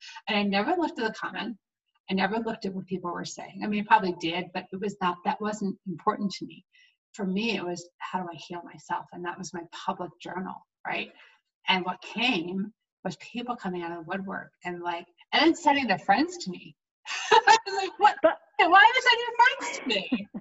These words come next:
Speaker 1: And then it clicked.
Speaker 2: Right. And I, I don't know if it's, you feel the same way, but, and with your clients, but I was that way, and, and many of my ladies also, that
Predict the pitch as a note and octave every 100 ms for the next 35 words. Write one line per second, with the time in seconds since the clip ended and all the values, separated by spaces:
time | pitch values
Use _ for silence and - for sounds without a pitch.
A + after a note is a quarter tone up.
0 | _ _ _ _ - A#3 A#3+ A#3+ - B3
1 | - - _ _ _ _ _ _ - -
2 | _ _ - A3+ A#3 A3+ - - C4 B3
3 | - A#3+ - B3+ B3+ D4 B3+ B3 B3 A#3+
4 | G3+ G#3+ - - G#3+ G#3 G#3+ B3 A3 G#3+
5 | A#3 B3 A#3 G#3 G3+ F#3 F#3+ - - _
6 | _ _ _ _ - A3 G#3+ A3 F#3+ G#3+
7 | G3+ - B3 A3+ G#3 F#3 G3+ _ _ -
8 | _ - G3 A#3+ B3+ G#3+ G3 G#3+ G#3 F#3+
9 | F#3+ G3 F#3+ G#3 - G3 F3+ - G3+ G3
10 | G#3+ A3 - G3 G3 F#3+ F#3 A3+ F#3+ F#3
11 | E3+ F#3+ G#3 _ - _ - G3+ G3+ -
12 | G3+ - - A3